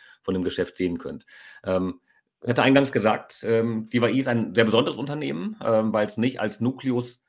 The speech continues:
gekauft wurde und dann weiterentwickelt wurde, sondern ihr den Nukleus erstmal selbst geformt habt. Ähm,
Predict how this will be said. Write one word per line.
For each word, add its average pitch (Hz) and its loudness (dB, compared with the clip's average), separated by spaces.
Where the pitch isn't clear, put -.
gekauft - 0
wurde 147 -2
und 113 -2
dann 107 -2
weiterentwickelt 135 -4
wurde, 131 -4
sondern 113 -2
ihr 120 0
den 113 2
Nukleus 113 -2
erstmal 113 0
selbst - -6
geformt 101 0
habt. - -12
Ähm, 92 -4